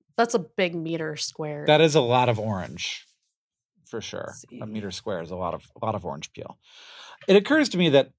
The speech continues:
Speaker 2: that you could determine if an orange peel is watertight in a very simple way,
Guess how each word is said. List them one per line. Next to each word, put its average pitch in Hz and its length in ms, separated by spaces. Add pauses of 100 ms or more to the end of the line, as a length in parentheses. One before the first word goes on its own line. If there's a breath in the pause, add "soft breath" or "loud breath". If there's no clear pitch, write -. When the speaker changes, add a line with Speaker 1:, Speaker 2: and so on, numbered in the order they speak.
(100)
Speaker 2:
that 131 280
you 165 100
could 135 200
determine 123 440
if 113 240
an 123 100
orange 123 320
peel 120 240
is 104 100
watertight 107 560
in 98 80
a 101 60
very 101 240
simple 90 480
way, 82 300